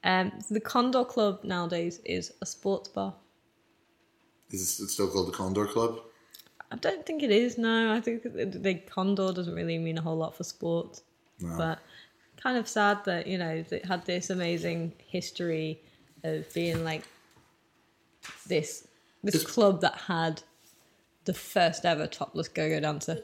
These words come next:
Speaker 2: It's probably the same with everything like that, though.
Speaker 1: Mm-hmm.
Speaker 2: You know, all clubs, all stuff, sixties, seventies, eighties, they just
Speaker 1: Yeah.
Speaker 2: go, don't they?
Speaker 1: Mm-hmm.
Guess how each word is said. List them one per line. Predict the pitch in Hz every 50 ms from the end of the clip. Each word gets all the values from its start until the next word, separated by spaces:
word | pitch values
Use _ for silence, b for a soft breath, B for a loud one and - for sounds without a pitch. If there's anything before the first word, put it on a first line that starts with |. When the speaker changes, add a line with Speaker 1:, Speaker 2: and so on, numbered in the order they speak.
| - -
Speaker 2:
It's | - - - -
probably | - 117 110 107 113
the | 110 113 110
same | - - 85 85 85
with | 80 80
everything | 82 78 87 85 - 92 90
like | 90 90 87 -
that, | 90 90 - -
though. | 92 92
Speaker 1:
Mm-hmm. | 90 90 90 175 185 185 196 98 - - - - _ _
Speaker 2:
You | - 95 98
know, | 92 85 82 - - - _ _ -
all | 92 90 87 90 87
clubs, | 87 - - 95 90 90 87 85 - -
all | - 90 87 87 87 87 87 85 85 - - 101
stuff, | - - - - - - - - - - - -
sixties, | - - - - 87 - - - 82 - -
seventies, | 85 87 - - 87 85 82 -
eighties, | 85 85 85 87 85 - - -
they | - 101 101
just | - - - - -
Speaker 1:
Yeah. | 71
Speaker 2:
go, | 80 98 101
don't | 95 92 92 92
they? | 101 104 104 104 - - 220 208
Speaker 1:
Mm-hmm. | 214 214